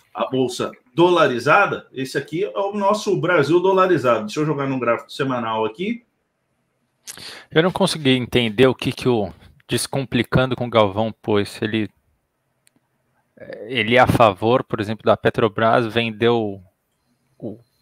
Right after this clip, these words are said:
Speaker 2: petróleo no Brasil pelo preço que ela produz
Speaker 1: Sim.
Speaker 2: de fato ou pelo preço internacional?
Speaker 1: Eu já vou
Speaker 2: Porque
Speaker 1: avaliar isso aí. Deixa eu só mostrar o raciocínio do E W Z.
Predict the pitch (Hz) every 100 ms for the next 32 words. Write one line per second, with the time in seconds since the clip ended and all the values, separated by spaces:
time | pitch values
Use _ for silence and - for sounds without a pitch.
0 | _ - 120 - 123 131 135 120 113 110
1 | 104 101 139 - 117 - 120 127 - 117
2 | - 110 104 101 98 - _ _ _ _
3 | _ _ _ _ _ _ _ _ - 123
4 | 110 104 117 147 135 123 113 - 117 131
5 | 156 - 135 - 131 - 127 127 - 127
6 | 123 131 120 127 - 143 120 107 101 95
7 | _ _ _ _ _ _ _ _ _ _
8 | - 131 120 139 147 117 117 127 113 117
9 | 107 131 139 151 180 185 175 - 147 135
10 | 131 123 120 127 120 120 110 113 107 107
11 | 170 -